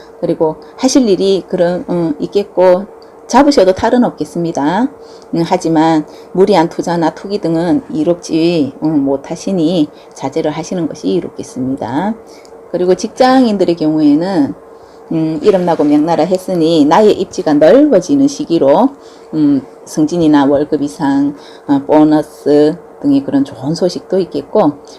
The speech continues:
부서 내 이동이나 새로운 기술을 익히거나 새로운 일들을 맡으실 수도 있겠어요. 예, 활동이 많아지겠습니다. 시험이나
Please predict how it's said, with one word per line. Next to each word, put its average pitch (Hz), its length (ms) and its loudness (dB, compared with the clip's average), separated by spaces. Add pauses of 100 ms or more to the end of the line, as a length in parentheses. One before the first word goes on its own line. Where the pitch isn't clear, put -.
부서 160 220 -4
내 151 140 4
이동이나 165 800 0
새로운 240 340 2
기술을 147 420 -6
익히거나 165 540 -4
새로운 214 420 0
일들을 156 600 2 (360)
맡으실 175 760 2
수도 - 260 -4
있겠어요. 156 720 0 (400)
예, 143 100 2
활동이 175 380 -2
많아지겠습니다. 143 1120 -8 (220)
시험이나 175 800 2